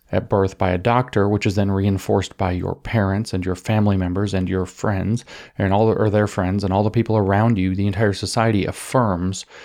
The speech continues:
the fact that somehow the genitals you were born with have something to do with how you feel inside and thus identify when you authentically identify as your true self.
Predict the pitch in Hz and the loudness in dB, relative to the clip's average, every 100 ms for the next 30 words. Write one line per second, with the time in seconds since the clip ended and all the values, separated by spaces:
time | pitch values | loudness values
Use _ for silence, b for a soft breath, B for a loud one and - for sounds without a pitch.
0 | B B _ 110 - 101 92 - 98 90 | B B _ -2 0 0 0 -4 -4 -2
1 | 120 117 110 101 98 - B B 104 92 | 0 2 2 2 2 -2 B B -4 0
2 | 107 117 110 104 101 110 113 101 95 90 | 2 2 2 2 2 2 2 2 2 2
3 | 92 92 B B B B _ 107 98 120 | 0 -2 B B B B _ -2 0 0
4 | 117 117 104 101 95 95 92 98 95 92 | 2 2 2 2 2 0 -2 0 0 0
5 | - - 98 92 92 95 92 _ - - | -6 -2 0 2 0 0 -2 _ -8 0
6 | 104 113 113 - 98 92 90 92 87 87 | 2 2 0 0 0 2 0 -2 -4 -6
7 | - 113 101 120 131 - 95 95 92 95 | -8 -6 0 0 0 0 0 2 0 0
8 | - 98 - 107 104 - 101 98 92 - | -2 -4 0 0 0 2 2 2 -2 -2
9 | 92 90 92 87 - 90 90 - 107 95 | -2 -2 -4 -8 -10 -10 -8 -6 0 0
10 | - | -2